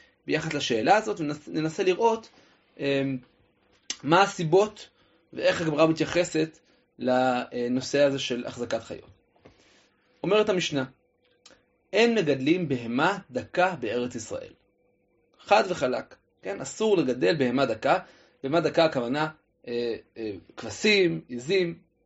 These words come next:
כן? אה, ל-, לש-, לשברים ופרות קוראים בהמה גסה, זה גדול. בהמה דקה זה בהמה קטנה, כמו כבשים ו-, כבשים ועזים. אסור לגדל בארץ ישראל בהמה דקה. אבל מגדלים בסוריה.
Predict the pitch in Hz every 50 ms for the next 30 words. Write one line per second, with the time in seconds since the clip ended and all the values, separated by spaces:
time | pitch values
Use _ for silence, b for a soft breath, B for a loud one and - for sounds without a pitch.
0 | _ _ _ - 170 180 185 180 - 127 123 117 117 117 117 117 110 - 120 120
1 | 110 - - - 139 135 123 - - 131 143 151 190 214 190 143 131 - 170 170
2 | 226 247 233 - - 175 185 180 165 156 156 160 156 143 143 - - - - -
3 | - _ _ _ _ _ _ 123 123 127 147 143 151 143 110 98 98 b b b
4 | b b b _ 113 123 147 170 190 196 240 262 226 190 160 156 160 180 180 -
5 | - - 180 160 123 104 101 - 139 135 131 135 131 - - - 131 127 131 131
6 | - _ - - 147 147 139 - - 175 165 151 139 135 127 - - 151 139 -
7 | 170 160 147 135 131 120 - 82 - b b b b b b b b 160 - -
8 | - 269 277 269 247 175 175 165 165 214 202 185 165 165 165 170 175 165 156 156
9 | - 156 175 220 254 247 175 156 143 147 147 143 143 131 - - - - _ _
10 | _ _ _ _ _ b b b b b b b b _ 120 110 107 123 175 214
11 | 233 220 185 165 143 151 156 165 214 262 240 220 220 220 220 233 - - 240 240
12 | 226 226 214